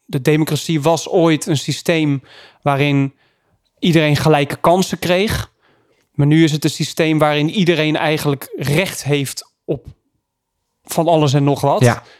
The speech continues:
Speaker 1: En omdat iedereen dus recht heeft op van alles en nog wat, eh, dat is niet houdbaar.
Speaker 2: Nee,
Speaker 1: Omdat
Speaker 2: klopt.
Speaker 1: niet iedereen kan alles en nog wat hebben.
Speaker 2: Nee,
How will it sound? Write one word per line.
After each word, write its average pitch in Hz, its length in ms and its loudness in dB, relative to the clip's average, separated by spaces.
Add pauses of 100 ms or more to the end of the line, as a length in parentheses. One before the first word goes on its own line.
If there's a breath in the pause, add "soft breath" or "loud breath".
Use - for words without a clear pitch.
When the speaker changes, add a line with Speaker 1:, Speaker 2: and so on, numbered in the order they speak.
(120)
Speaker 1:
En 143 180 -4
omdat 147 240 0
iedereen 156 380 0
dus 143 180 -2
recht 151 220 -4
heeft 151 140 -4
op 147 120 -4
van 151 180 -2
alles 147 240 0
en 143 80 2
nog 147 180 0
wat, 143 320 -2 (500 loud breath)
eh, 143 320 0 (760)
dat 147 160 0
is 143 80 2
niet 156 140 6
houdbaar. 139 600 0
Speaker 2:
Nee, 127 180 4
Speaker 1:
Omdat 139 160 -2
Speaker 2:
klopt. 131 360 2
Speaker 1:
niet 156 160 0
iedereen 143 340 0
kan 143 140 0
alles 139 500 -2
en 139 140 0
nog 139 140 2
wat 131 120 -2
hebben. 175 340 2
Speaker 2:
Nee, 120 200 2